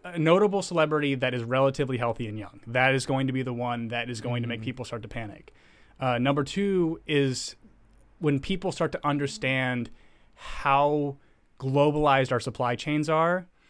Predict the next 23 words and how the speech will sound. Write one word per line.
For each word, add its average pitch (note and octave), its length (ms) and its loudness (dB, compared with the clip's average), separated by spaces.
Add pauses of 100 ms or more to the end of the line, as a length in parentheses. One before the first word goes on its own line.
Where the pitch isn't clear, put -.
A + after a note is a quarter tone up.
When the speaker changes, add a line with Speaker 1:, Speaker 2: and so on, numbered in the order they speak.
(340)
Speaker 1:
and C#3 140 0
how D3 240 2
dependent D#3+ 580 -2
we D3 140 -2
are C3 440 2
on B2 300 -2
China C3+ 400 -2
for A#2+ 580 0 (380)
certain D3 320 -2
items, D3+ 380 0
especially D3+ 840 0
when C3+ 560 -2 (100)
the C3 160 -4
need C#3 540 0
for B2 680 -2 (420)
medical C#3+ 420 2
infrastructure B2 580 -2
starts A#2 220 -4
to - 80 -10
ramp A2+ 320 -8
up A#2 200 -6
here. E3+ 420 -2 (440)
Um, C3 440 2